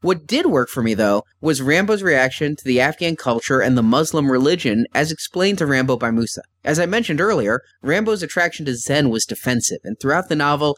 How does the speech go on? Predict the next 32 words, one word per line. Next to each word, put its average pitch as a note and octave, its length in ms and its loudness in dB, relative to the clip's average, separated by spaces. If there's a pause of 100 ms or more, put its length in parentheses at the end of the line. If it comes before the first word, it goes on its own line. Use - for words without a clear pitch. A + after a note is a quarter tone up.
(160)
Rambo's G3+ 480 0
journey F3+ 340 -2
is A#2+ 120 -2
one C#3 160 0
of C#3 80 -2
self-acceptance - 1120 -2
and B2 180 0
acceptance D3+ 580 -2
of C3+ 80 0
his B2+ 160 -2
destiny B2 680 0
to A#2 160 -2
be C3 440 0 (200)
a A2+ 100 0
man B2 380 2
of B2 100 0
violence. G#2 680 -4 (200)
As C3+ 140 0
Morrell C#3 320 2
tells D3 340 2
it, F3 160 0 (200)
destiny F#3 400 0
is D3+ 100 2
a C#3 60 0
concept E3+ 420 -2
that D#3 100 0
relates C#3+ 360 0
heavily E3 400 0
to C#3+ 100 -4
the C3+ 80 2
Muslim C3+ 400 2
religion, C3 440 0